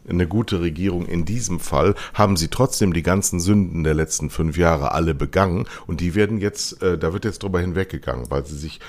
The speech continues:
bei der Ukraine gut verhalten haben. Der Orban macht mit uns den Molly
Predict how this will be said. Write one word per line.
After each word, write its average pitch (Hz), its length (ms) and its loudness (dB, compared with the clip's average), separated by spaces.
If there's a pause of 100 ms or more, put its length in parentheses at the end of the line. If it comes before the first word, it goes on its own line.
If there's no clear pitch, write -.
(100)
bei 78 100 4
der 71 180 2
Ukraine 85 540 -2
gut 73 240 -10
verhalten 67 480 -10
haben. 53 220 -10 (220)
Der - 140 0
Orban 95 540 2 (160)
macht - 320 0
mit 85 160 -2
uns 82 260 -4
den 87 160 0
Molly 113 480 4